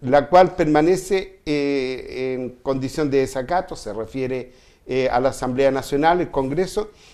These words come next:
y tendrá la posibilidad de actuar sobre la base de cuatro instrumentos,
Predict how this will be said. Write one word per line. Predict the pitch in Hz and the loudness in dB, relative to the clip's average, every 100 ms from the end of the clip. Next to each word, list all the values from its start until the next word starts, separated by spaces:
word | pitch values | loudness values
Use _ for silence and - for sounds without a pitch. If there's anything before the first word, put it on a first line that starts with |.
| _ | _
y | - 160 | -6 -2
tendrá | 175 160 175 196 196 | 0 0 4 4 4
la | 165 151 | 4 0
posibilidad | 151 - 143 147 156 165 | 0 -4 -4 0 4 4
de | 156 | 4
actuar | 143 - 175 190 220 - _ _ | 0 0 2 2 0 -12 _ _
sobre | - 160 156 | 0 2 4
la | 147 143 | 4 6
base | 165 160 160 | 6 4 0
de | 139 139 | -2 4
cuatro | 240 240 | 2 2
instrumentos, | 196 180 170 170 160 190 185 | -4 -4 -2 -2 -2 -6 -8